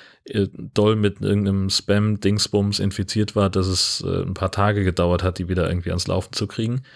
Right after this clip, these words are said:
Das kann dir immer passieren und die Chance, dass das f-, passiert, ist natürlich bei einem spezialisierten Dienstleister ein bisschen kleiner. Aber wenn das halt ein Dienstleister dieser Größenordnung ist wie Facebook, ähm, und die da irgendwelchen,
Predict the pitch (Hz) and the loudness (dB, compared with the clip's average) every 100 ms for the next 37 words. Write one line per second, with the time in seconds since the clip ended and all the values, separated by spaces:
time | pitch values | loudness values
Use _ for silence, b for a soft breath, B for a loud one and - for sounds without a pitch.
0 | B B B 95 85 - 98 95 95 110 | B B B 0 0 2 4 4 4 2
1 | 110 113 - 127 120 104 - 101 95 - | 2 2 2 2 2 0 2 2 2 0
2 | - 95 - - - 110 98 - 101 98 | 0 0 0 -4 -12 -4 -2 2 2 2
3 | 95 101 - 92 - 92 92 92 - 90 | 0 0 0 -2 0 0 2 0 -2 -2
4 | - 90 92 95 95 95 101 - 104 90 | 0 0 2 0 0 0 0 2 0 0
5 | - 95 92 - 87 - 87 98 127 131 | 0 0 0 -2 -4 0 2 4 2 0
6 | B B B B B B - 95 90 95 | B B B B B B -2 2 4 2
7 | 95 - 95 92 - 92 90 82 - - | 2 2 2 0 -2 -2 0 -4 -6 0
8 | 101 - 95 95 - 90 98 98 104 120 | 0 2 2 2 2 0 2 2 2 2
9 | - - 90 90 90 - 90 - 123 - | 2 0 0 -2 -2 -2 -2 0 0 0
10 | 98 - - _ _ _ _ _ _ 101 | -2 -2 -14 _ _ _ _ _ _ -6
11 | 95 87 87 - - 98 98 98 101 92 | -4 -4 -8 -14 -6 -4 -2 2 4 4
12 | 104 107 113 - 95 - 101 95 92 | 4 2 0 0 0 0 0 0 -2